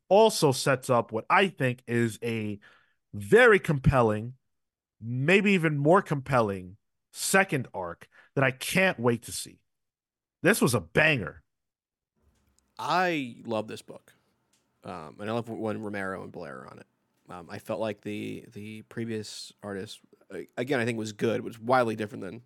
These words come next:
Speaker 2: Romero. So it kind of took me out of it a bit. Um, so it was nice seeing Romero come back to finish this off. I like the fact that we're getting kind of a, it, it appears, a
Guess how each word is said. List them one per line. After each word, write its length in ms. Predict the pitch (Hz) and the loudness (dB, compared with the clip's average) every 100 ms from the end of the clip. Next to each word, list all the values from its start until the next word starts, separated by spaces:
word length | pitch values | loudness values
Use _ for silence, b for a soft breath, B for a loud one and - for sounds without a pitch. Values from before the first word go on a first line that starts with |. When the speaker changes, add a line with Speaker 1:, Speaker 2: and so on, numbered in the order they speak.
| _ _ - | _ _ -14
Speaker 2:
Romero. 400 | 107 76 65 160 _ _ _ _ _ _ - | -12 -12 -14 -18 _ _ _ _ _ _ -14
So 140 | 113 | -12
it 60 | 101 | -8
kind 140 | 107 | -8
of 80 | 101 - _ _ _ _ _ _ _ _ _ _ - | -8 -14 _ _ _ _ _ _ _ _ _ _ -14
took 160 | 120 | -12
me 100 | 110 | -10
out 160 | 95 95 | -8 -10
of 80 | 78 | -12
it 60 | |
a 60 | - | -14
bit. 180 | - - _ _ _ _ _ _ | -16 -18 _ _ _ _ _ _
Um, 420 | 98 87 78 - - | -10 -10 -12 -16 -10
so 120 | 110 | -6
it 40 | |
was 100 | 104 110 | -4 -4
nice 140 | 104 | -6
seeing 140 | - 104 | -6 -8
Romero 320 | 101 92 92 | -8 -8 -10
come 160 | 101 | -10
back 220 | 98 87 - | -10 -10 -12
to 80 | |
finish 260 | - 98 - | -16 -16 -16
this 120 | - | -12
off. 280 | 101 92 - 92 | -10 -10 -12 -10
I 140 | 104 | -8
like 640 | 107 104 107 - - - _ _ _ _ _ _ _ | -4 -4 -4 -8 -20 -20 _ _ _ _ _ _ _
the 100 | 104 | -8
fact 380 | - 107 101 - | -4 -4 -2 -4
that 100 | 92 | -8
we're 100 | 104 | -8
getting 360 | 101 101 104 | -6 -6 -8
kind 240 | 110 104 110 | -8 -6 -6
of 100 | 110 | -4
a, 460 | 113 110 110 110 113 - - | -4 -2 -2 -4 -10 -20 -14
it, 120 | 101 | -8
it 180 | 113 113 | -2 -2
appears, 480 | 107 143 147 113 113 104 | -2 0 2 2 -2 -4
a 440 | 101 104 104 110 | -2 -2 -4 -8